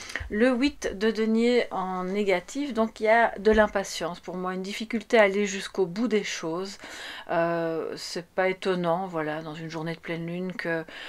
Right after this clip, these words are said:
euh, on, j'ai l'impression qu'on est un peu touche à tout, on commence puis on termine pas, euh, on se passionne peut-être pour différentes choses et puis on a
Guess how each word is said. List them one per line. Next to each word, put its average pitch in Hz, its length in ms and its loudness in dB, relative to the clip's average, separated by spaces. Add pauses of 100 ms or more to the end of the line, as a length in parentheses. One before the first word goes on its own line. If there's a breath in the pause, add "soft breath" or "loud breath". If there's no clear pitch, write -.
(260 loud breath)
euh, 151 220 -8
on, 170 200 -6 (460)
j'ai - 160 -6
l'impression 220 400 0
qu'on 214 200 2
est 196 40 2
un 196 120 4
peu 214 340 2 (280 loud breath)
touche 285 240 -2
à 269 80 4
tout, 233 360 -2
on 214 60 2
commence 214 540 2
puis 208 120 -2
on 196 40 -2
termine 196 400 -2
pas, 175 360 2 (340 loud breath)
euh, 170 560 2
on 175 480 -2
se 208 140 -2
passionne 208 580 2
peut-être 190 440 -4
pour 180 200 -2
différentes 170 460 -4
choses 190 420 -2
et 156 140 -8
puis 180 320 -6
on 165 160 -4
a 156 220 -2